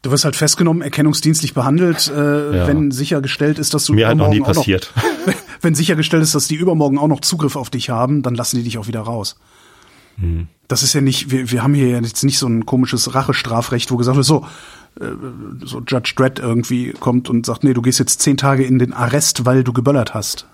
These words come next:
Speaker 1: So sind wir nicht.
Speaker 2: Auch nicht schlecht.
Speaker 1: Nee, ich wär, ich käme aus dem Knast nicht mehr raus sonst. Ja.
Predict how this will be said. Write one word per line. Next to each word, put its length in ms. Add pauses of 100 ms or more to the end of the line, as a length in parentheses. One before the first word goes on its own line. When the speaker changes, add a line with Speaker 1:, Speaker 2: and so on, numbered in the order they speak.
(480)
Speaker 1:
So 140
sind 220
wir 80
nicht. 280 (1800)
Speaker 2:
Auch 200
nicht 160
schlecht. 440
Speaker 1:
Nee, 140 (120)
ich 180
wär, 200
ich 120
käme 220
aus 60
dem 100
Knast 300
nicht 120
mehr 100
raus 260
sonst. 300 (120)
Ja. 120